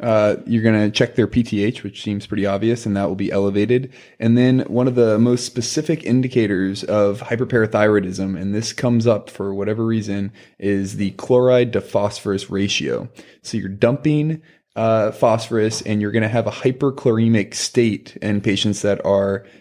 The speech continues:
um, have hyperparathyroidism. So you're gonna get a very high chloride to phosphate ratio, and the number to remember is thirty-three. So chloride to phosphate ratio of thirty-three is very specific for primary hyperparathyroidism.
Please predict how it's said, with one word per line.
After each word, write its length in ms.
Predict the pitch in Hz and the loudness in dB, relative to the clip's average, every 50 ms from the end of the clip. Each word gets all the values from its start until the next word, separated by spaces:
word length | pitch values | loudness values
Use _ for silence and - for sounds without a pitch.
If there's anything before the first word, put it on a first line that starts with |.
| _ - | _ -12
um, 580 | - 101 98 98 95 95 95 92 92 98 107 - _ _ _ _ _ _ _ _ _ _ _ _ _ - - - - _ _ _ - | -6 -4 -2 -2 -2 -2 -4 -6 -6 -8 -10 -14 _ _ _ _ _ _ _ _ _ _ _ _ _ -20 -20 -20 -20 _ _ _ -6
have 240 | 120 117 110 98 104 | -2 0 0 0 2
hyperparathyroidism. 960 | 117 110 110 104 - 113 98 98 - 101 104 104 104 101 98 95 - - 113 | 0 0 0 0 -2 -2 -2 -2 -2 -2 0 0 0 0 -2 -4 -8 -10 -6
So 100 | - 117 | -2 0
you're 80 | 117 110 | 0 2
gonna 160 | 113 110 110 | 2 2 2
get 100 | 110 104 | 2 0
a 40 | 101 | 2
very 240 | 117 127 131 131 | 2 2 2 2
high 340 | 127 - - 127 123 120 120 | 0 -4 -4 -2 0 0 0
chloride 540 | 117 - - - 131 123 123 120 117 117 110 | -2 -4 -4 0 0 2 4 4 2 2 0
to 80 | 104 - | -4 -6
phosphate 560 | - - 107 107 107 - - 110 104 - - | -4 -4 -2 -2 -4 -4 -4 -4 -4 -4 -4
ratio, 640 | 104 104 113 113 - - 120 120 120 123 135 139 - - - _ _ | -2 -2 -2 -2 -2 0 0 0 0 0 -2 -6 -10 -16 -20 _ _
and 240 | - 101 107 110 104 | -8 -4 -2 0 2
the 120 | 107 104 98 | 2 2 2
number 380 | 98 113 110 117 117 123 120 | 2 2 2 2 2 2 2
to 80 | 113 113 | 0 0
remember 420 | 107 104 104 104 107 104 104 101 | 0 0 0 0 2 2 2 2
is 200 | 92 95 95 - | 2 0 -2 -6
thirty-three. 800 | - - 113 101 98 95 92 92 - 92 95 90 80 - 104 113 | -2 0 2 2 2 2 -2 -4 -6 -6 -6 -4 -6 -6 -8 -8
So 160 | - - 101 | -6 -4 -4
chloride 420 | 95 - - - 123 123 123 123 120 | -4 -4 -2 2 2 4 4 2 0
to 60 | 110 | -2
phosphate 440 | - - 110 104 101 - - 104 69 | -2 -2 -2 -2 -2 -4 -4 -4 -2
ratio 380 | 95 101 98 - - 101 101 | -2 -2 -2 -2 0 0 0
of 140 | 101 95 117 | 0 0 -2
thirty-three 500 | - 117 110 110 110 113 - 110 104 98 | -2 0 0 2 0 0 -2 -4 -4 -4
is 80 | 92 95 | -2 0
very 240 | 104 110 110 110 110 | 2 4 4 4 2
specific 600 | - - 104 - - 110 98 - 92 - - - - - - - _ | 0 -4 -6 -4 -2 -2 -2 -2 -4 -8 -8 -14 -20 -20 -20 -14 _
for 100 | - 110 | -4 -4
primary 400 | 101 - 120 107 101 104 101 104 | -2 0 0 0 0 2 0 0
hyperparathyroidism. 1120 | 101 107 - - - - 101 92 95 - 90 87 87 90 85 82 69 67 58 80 117 113 | 0 -2 -2 -4 -6 -6 -6 -4 -2 -2 -4 -4 -4 -4 -6 -8 -8 -10 -10 -12 -12 -14